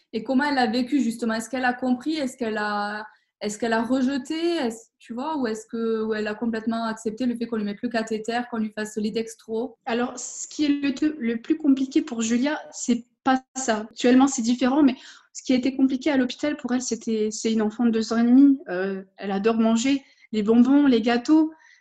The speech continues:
Speaker 2: Euh, donc, ce qui était, c'est, à l'hôpital, c'est un régime très strict. Très strict, c'était, il calculait sa nourriture. Bon, à la maison, on ne le fait pas, mais c'était gramme par gramme. La pauvre, elle, elle réclamait, elle avait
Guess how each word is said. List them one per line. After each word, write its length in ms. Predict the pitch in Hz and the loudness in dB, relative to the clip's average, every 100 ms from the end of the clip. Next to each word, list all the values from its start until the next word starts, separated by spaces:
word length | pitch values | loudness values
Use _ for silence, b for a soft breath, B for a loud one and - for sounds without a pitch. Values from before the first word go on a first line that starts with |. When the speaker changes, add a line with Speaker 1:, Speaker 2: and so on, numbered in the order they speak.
| b | b
Speaker 2:
Euh, 640 | 202 202 196 196 196 196 190 | -8 -6 -4 -4 -4 -6 -6
donc, 240 | 214 214 | -4 -4
ce 100 | - | -6
qui 120 | - | -6
était, 180 | 226 269 | -6 -6
c'est, 240 | - 214 | -8 -6
à 100 | - | -2
l'hôpital, 400 | 208 208 - 285 | 0 0 0 -4
c'est 140 | 269 208 | -2 0
un 80 | 190 | 0
régime 540 | 208 202 294 277 233 _ _ | 0 2 6 6 4 _ _
très 280 | - - 294 | -4 2 2
strict. 580 | 240 - 311 302 - - _ _ _ _ - | 2 -2 0 0 -2 -20 _ _ _ _ -10
Très 180 | - 294 | 0 2
strict, 420 | 285 - 330 320 | 0 2 2 4
c'était, 380 | 254 247 233 - | 0 0 -2 0
il 140 | 247 233 | -2 0
calculait 520 | 254 247 277 254 320 | 0 0 2 4 4
sa 160 | 320 226 | 2 0
nourriture. 320 | 214 214 226 | 2 0 0
Bon, 120 | 208 | 2
à 60 | 202 | 4
la 80 | |
maison, 260 | 226 240 277 | 4 6 8
on 20 | |
ne 80 | 262 | 8
le 40 | |
fait 140 | 247 262 | 6 2
pas, 220 | 277 262 B B B - | 0 0 B B B 0
mais 100 | 220 | 2
c'était 280 | 233 240 | 2 0
gramme 400 | 220 226 262 262 | 0 4 6 6
par 200 | 269 262 | 4 0
gramme. 440 | 262 294 330 269 208 | 0 4 6 6 4
La 140 | 214 | -2
pauvre, 320 | 220 294 254 | 0 0 2
elle, 160 | 220 220 | 2 2
elle 140 | 220 208 | 2 0
réclamait, 460 | 214 277 254 294 | 0 4 6 8
elle 100 | 269 | 6
avait 240 | 214 220 | 4 2